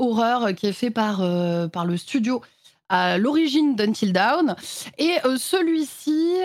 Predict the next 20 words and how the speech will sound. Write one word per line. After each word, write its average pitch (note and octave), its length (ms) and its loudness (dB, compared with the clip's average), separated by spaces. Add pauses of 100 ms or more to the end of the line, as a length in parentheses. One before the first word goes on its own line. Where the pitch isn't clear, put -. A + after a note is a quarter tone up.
(120)
euh, G#3+ 400 0
se - 220 -4
base B3+ 540 0
sur A#3+ 760 -2
l'histoire A#3 880 0
vraie G3+ 500 2
du A3 220 0
tueur, A3 640 0
euh, F#3+ 180 4 (100)
en C4+ 120 4
série, A3+ 440 0
le G3 100 2
premier C4+ 480 2
tueur A3 260 0
en G3 80 0
série G#3+ 360 2 (460)
américain A3+ 500 2
qui - 100 -12
s'appelle G#3+ 420 0 (200)
Holmes, B3+ 260 4